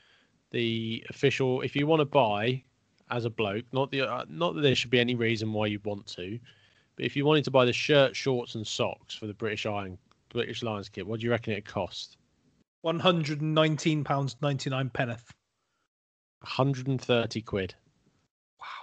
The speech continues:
Speaker 2: A hundred and thirty quid to be a full kit
Speaker 1: Four-,
Speaker 2: wanker.
Speaker 1: forty quid for the match shorts.
Speaker 2: <laughs>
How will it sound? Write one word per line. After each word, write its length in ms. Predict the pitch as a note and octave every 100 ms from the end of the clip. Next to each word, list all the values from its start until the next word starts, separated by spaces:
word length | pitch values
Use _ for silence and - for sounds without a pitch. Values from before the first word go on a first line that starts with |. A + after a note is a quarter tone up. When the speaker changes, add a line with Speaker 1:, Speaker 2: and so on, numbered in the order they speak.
| - _ _ _ _ _ _ _
Speaker 2:
A 60 | D#3
hundred 400 | G#3 G#3+ F#3+ F#3+
and 100 | -
thirty 380 | G#3 F#3 E3+
quid 280 | D#3+ F3+ D3
to 100 | -
be 140 | D3 C3+
a 60 |
full 440 | A#2+ - - D3 C#3
kit 300 | - D#3 C3
Speaker 1:
Four-, 240 | F3 F3+
Speaker 2:
wanker. 60 | -
Speaker 1:
forty 480 | - F3+ F3+ - D3
quid 380 | - D#3+ G#2+ -
for 100 | -
the 80 | A2+
match 260 | B2 A#2
shorts. 540 | - A2+ G2 G2+ - - _ _ _ _ _ _ _ _ _
Speaker 2:
<laughs> 60 | -